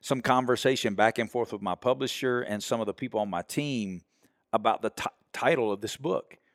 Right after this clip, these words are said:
because originally they wanted it, it to be two words, The Stress Less Life, meaning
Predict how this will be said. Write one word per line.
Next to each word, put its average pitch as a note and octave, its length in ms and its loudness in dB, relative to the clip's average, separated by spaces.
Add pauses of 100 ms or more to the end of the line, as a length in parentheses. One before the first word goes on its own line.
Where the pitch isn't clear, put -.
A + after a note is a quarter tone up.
(280)
because A#2 420 0
originally B2 600 2
they B2 160 4
wanted A#2+ 360 -2
it, G#2 160 -4
it A#2 120 2
to A#2+ 100 -4
be G#2+ 100 -6
two A#2+ 240 -4
words, G#2+ 420 0
The F#2+ 140 -8
Stress - 640 0 (180)
Less C#3 540 0 (100)
Life, - 440 -4 (260)
meaning B2 420 0